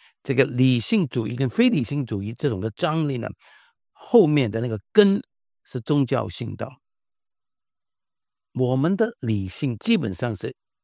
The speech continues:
有限的，我们可以认识变动中的世界，但是不是彻底去认识，啊，那个是上帝的计划。上帝的启示呢，给我们伦理性的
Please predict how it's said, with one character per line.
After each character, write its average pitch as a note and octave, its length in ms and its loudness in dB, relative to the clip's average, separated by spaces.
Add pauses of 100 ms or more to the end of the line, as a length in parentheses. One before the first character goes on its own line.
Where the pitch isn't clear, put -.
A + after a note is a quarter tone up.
(140)
有 A#2+ 300 0
限 C3+ 340 0
的， - 160 -10 (1300)
我 A#2 120 2
们 D3+ 80 6
可 F#3 140 4
以 D3+ 60 0
认 D3+ 240 4
识 D3 280 -4 (220)
变 E3+ 220 2
动 C3 160 2
中 C3+ 180 2
的 A2+ 100 0
世 A2 200 -6
界， - 260 -10 (800)
但 C#3 120 4
是 B2+ 120 0
不 C#3+ 160 -2
是 C#3 80 -2
彻 F3+ 200 2
底 A2+ 120 -6
去 A#2+ 120 -4
认 A#2 200 -2
识， C#4+ 320 -6 (260)
啊， - 140 -6
那 D#3 120 2
个 A3+ 140 -6
是 D3 100 -8
上 A#3 440 -10
帝 B2 160 -8
的 G#2+ 100 -6
计 - 220 -10
划。 D#2+ 200 -14 (2500)
上 G#3+ 500 0
帝 B2+ 160 2
的 A2+ 100 0
启 - 260 -10
示 B2+ 200 -8
呢， G#2+ 140 -4 (500)
给 C#3 180 4
我 C3+ 180 4
们 G2 220 -2
伦 A#2+ 320 4
理 A#2+ 140 0
性 G#2+ 260 -4
的 G2 160 -6